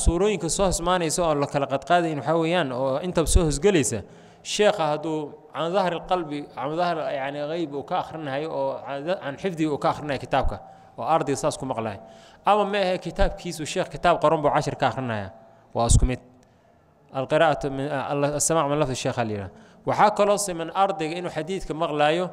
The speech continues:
kadibna uu qorahayo. Wuuna maqlaaya, wuuna qorahayaa. Ama ma ahe wuu maqlaayo, qori ma hayo oo xifdiskiisu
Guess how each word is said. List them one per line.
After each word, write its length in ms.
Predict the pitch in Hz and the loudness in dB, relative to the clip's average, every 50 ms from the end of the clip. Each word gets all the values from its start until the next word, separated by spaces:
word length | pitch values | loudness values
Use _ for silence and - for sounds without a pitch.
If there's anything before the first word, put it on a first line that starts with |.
| - - - - - - - - | -10 -18 -20 -20 -20 -20 -16 -4
kadibna 480 | - 208 196 160 185 180 180 185 196 202 202 - - - - - - - - - | -2 -2 2 2 2 2 2 0 0 0 0 -2 -6 -10 -12 -16 -20 -20 -14 -6
uu 140 | - 147 156 156 | 0 0 0 4
qorahayo. 520 | - 185 170 151 139 127 120 113 110 104 - - - - - - - _ _ _ _ _ _ _ _ _ | 4 4 6 6 4 4 2 0 -2 -6 -8 -14 -18 -20 -20 -20 -20 _ _ _ _ _ _ _ _ _
Wuuna 240 | 147 147 160 175 170 160 | -2 0 0 2 2 2
maqlaaya, 480 | 160 165 - 165 165 165 160 156 156 | 2 2 2 4 4 6 8 8 6
wuuna 200 | 160 165 160 143 | 6 6 4 2
qorahayaa. 440 | - 143 143 131 120 110 107 104 95 - - - - - - - - _ - - - - | 4 4 4 4 4 0 -2 -4 -8 -12 -16 -20 -20 -20 -20 -20 -20 _ -20 -20 -6 0
Ama 240 | - 190 214 202 196 | 2 4 4 4 2
ma 120 | 196 208 | 2 2
ahe 160 | 208 196 190 196 | 2 4 4 4
wuu 200 | 190 175 170 175 | 4 4 2 2
maqlaayo, 480 | 156 208 - 175 170 165 170 180 180 165 | 0 0 0 2 4 4 6 6 4 2
qori 200 | - 175 185 175 170 | 2 0 0 0 0
ma 100 | 170 175 | -2 0
hayo 220 | 160 160 170 175 175 | 0 2 2 2 2
oo 120 | 151 127 117 - - - - - | 0 -2 -2 -6 -12 -18 -10 -4
xifdiskiisu 520 | - 175 160 160 - - - 156 - 143 | -4 -2 -2 -2 -4 -4 -6 -6 -4 -4